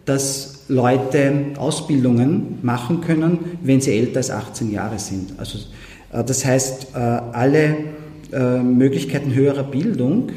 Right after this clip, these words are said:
wenn ich älter als achtzehn bin, sind durch dieses Sozialhilfegesetz quasi ausgeschlossen. Im Gegensatz gibt es aber gerade, weil ich von Tirol gesprochen habe, zum Beispiel bisher in Tirol die Möglichkeit und auch in anderen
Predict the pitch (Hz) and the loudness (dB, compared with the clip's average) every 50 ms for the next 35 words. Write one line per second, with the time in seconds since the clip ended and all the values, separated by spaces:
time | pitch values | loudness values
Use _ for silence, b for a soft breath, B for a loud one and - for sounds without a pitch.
0 | B - - 120 120 123 127 120 113 117 127 139 143 151 143 - - 104 113 - | B -6 -2 0 2 2 2 2 2 2 2 2 2 0 -2 -2 -4 -6 -6 -6
1 | - - 160 143 - - 147 143 147 147 135 139 135 120 - 160 - - - 151 | -4 -2 0 2 4 4 4 4 4 2 2 0 0 -2 -2 -4 -6 -4 -2 -2
2 | 131 - - 110 117 139 147 143 147 135 131 - - 123 135 135 131 - B B | -2 -2 -2 0 0 0 0 0 -2 -2 -2 0 0 0 0 0 -2 -4 B B
3 | B B - - 123 120 120 117 - 131 135 - - - - - - - 127 165 | B B -4 0 2 2 2 4 4 2 2 0 -4 -8 -10 -6 -2 0 0 0
4 | - - - 120 - - 92 87 85 - - 131 151 - B B B B B B | 0 -2 -2 -2 -2 -4 -4 -6 -6 -4 -4 -4 -4 -4 B B B B B B
5 | B - 131 123 - 135 135 147 156 151 139 135 - 160 156 143 160 160 - - | B 2 2 4 4 4 4 4 4 2 0 0 0 -2 -2 -2 -2 -2 -2 -2
6 | 131 135 135 131 120 127 127 131 123 127 123 - 127 120 113 - 120 107 117 120 | -2 0 0 0 2 2 2 2 0 0 -2 -2 -2 -2 -2 -2 0 0 2 2
7 | 143 - 147 - - 151 135 139 143 131 - 135 - - 127 117 127 139 135 139 | 0 0 -2 -2 0 0 0 0 0 -2 -2 -4 -4 -4 -4 -2 -2 -2 0 0
8 | 143 131 120 - 135 117 107 127 143 151 151 139 131 139 151 143 - - - - | 0 0 2 0 0 0 2 2 2 4 4 4 4 4 4 2 0 0 -2 -2
9 | 127 120 117 113 - - - - 110 135 147 147 147 143 143 143 | 0 0 0 0 -2 -4 -2 0 2 2 2 4 4 4 2 2